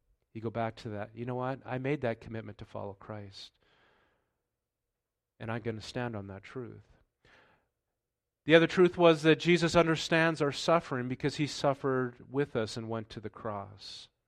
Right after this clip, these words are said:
You know, sometimes in our sufferings, we begin to doubt God and his goodness, and we think God doesn't understand.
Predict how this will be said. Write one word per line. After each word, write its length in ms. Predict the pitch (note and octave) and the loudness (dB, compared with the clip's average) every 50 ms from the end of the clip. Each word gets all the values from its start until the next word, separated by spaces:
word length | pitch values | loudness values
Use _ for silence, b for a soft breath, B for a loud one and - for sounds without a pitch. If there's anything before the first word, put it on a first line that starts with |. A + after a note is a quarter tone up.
| _ _ _ _ _ _ _ _ _ _ _ _ _ _ _ _ _ _ _ _ - | _ _ _ _ _ _ _ _ _ _ _ _ _ _ _ _ _ _ _ _ -6
You 60 | C#3 | -4
know, 80 | D3 | -4
sometimes 420 | C#3+ - F3+ F3 F3+ F3 E3+ D#3 D3+ | -2 0 0 2 4 4 4 4 4
in 80 | D#3 | 6
our 160 | D3 D3+ D#3+ D#3+ | 8 8 8 8
sufferings, 640 | - - - E3+ E3 - - D#3 D3 C#3+ C#3+ B2 | 6 6 6 6 6 6 4 0 0 -2 -2 -2
we 100 | C#3+ C#3+ | -2 -2
begin 360 | C#3+ C#3 C#3+ C#3+ D3 D3 C#3 C3+ | 0 0 0 2 4 2 4 4
to 100 | C#3 C3 | 2 2
doubt 320 | A#2+ C3 C3 C3 B2 A#2+ | 4 4 4 4 4 4
God 280 | C3+ C3+ C#3 D3 D3 C3+ | 4 6 8 8 6 6
and 100 | B2+ A#2+ | 2 -2
his 180 | B2 A#2 A2 | -4 -4 -4
goodness, 600 | A2+ B2 C#3 - C#3 C3+ B2+ B2 A#2 - - - | -2 0 0 0 0 0 -2 -4 -4 -4 -8 -8
and 80 | C3+ B2+ | -6 -4
we 100 | C3 B2 | -4 -4
think 180 | - D3 C3+ | -4 -4 0
God 280 | B2+ D3 C#3+ D3 D3+ C#3+ | 4 6 8 8 8 6
doesn't 260 | D3 C#3+ B2+ D3 C#3 | 4 0 0 0 -2
understand. 880 | C3+ C3+ C3 C3 B2 - - - C#3+ C#3+ D3 B2+ F#2+ G2+ G2+ G2+ - | -4 -4 -4 -6 -8 -8 -8 -8 -8 -6 -6 -6 -8 -10 -12 -18 -20